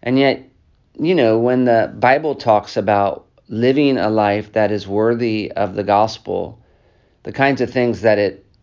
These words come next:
often talks about are, uh, humility and eagerness to maintain unity and, uh, patience,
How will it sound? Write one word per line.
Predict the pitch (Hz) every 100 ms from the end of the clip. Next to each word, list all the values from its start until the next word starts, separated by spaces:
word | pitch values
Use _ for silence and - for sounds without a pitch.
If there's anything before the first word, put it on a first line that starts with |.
| -
often | 127 139 127 113
talks | 113 117 -
about | 104 92 92 92 - -
are, | 98 98 101 95 -
uh, | 98 90
humility | - 101 104 110 120 127 120 117 123 _ _ _ _ _ _ _ _ _ -
and | 92 80
eagerness | 117 120 117 110 -
to | 101
maintain | 101 98 95 - - _ - 107 98
unity | 104 123 131 120 117 117 117 113 - _ _ _ _ _ _ _ _ _ -
and, | 104 104 104 - -
uh, | 92 85 -
patience, | - 170 170 - - - -